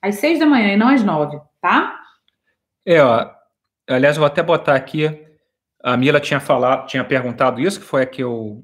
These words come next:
Speaker 1: Ah, sim, sim, porque tá aí no, nas, no, a gente falou pro ponto de interrogação, não
Speaker 2: E
Speaker 1: falou.
Speaker 2: aí, e aí ela falou depois,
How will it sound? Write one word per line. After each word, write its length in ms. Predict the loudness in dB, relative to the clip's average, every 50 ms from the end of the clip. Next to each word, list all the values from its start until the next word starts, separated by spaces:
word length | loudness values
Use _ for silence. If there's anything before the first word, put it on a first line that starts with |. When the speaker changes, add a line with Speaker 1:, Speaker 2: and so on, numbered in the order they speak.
| -20 -16 -12
Speaker 1:
Ah, 200 | -10 -10 -10 -12
sim, 280 | -14 -16 -16 -16 -16
sim, 180 | -16 -16 -16 -16
porque 160 | -14 -12 -10
tá 120 | -8 -6 -4
aí 120 | -4 -4 -6
no, 280 | -8 -10 -10 -10 -10 -10
nas, 220 | -10 -12 -14 -14
no, 200 | -14 -14 -14 -14 -10 -6
a 80 | -4
gente 160 | -2 -2 -2 0
falou 160 | 2 0 0
pro 140 | 0 -2 -4
ponto 140 | -2 -2 -2
de 40 | 0
interrogação, 400 | 0 -2 -2 -2 -4 -2 -2 -2
não 100 | 0 2
Speaker 2:
E 60 | 4 4
Speaker 1:
falou. 120 | 4 4 4
Speaker 2:
aí, 800 | 2 2 2 2 2 2 2 2 0 0 -4 -6 -10 -20 -20 _ _ _ _ -4
e 160 | 0 2 4
aí 60 | 4
ela 140 | 4 4 2
falou 360 | 0 2 0 2 2 2 0
depois, 680 | 0 0 -2 -4 -4 -4 -2 0 0 0 0 -2 -4 -8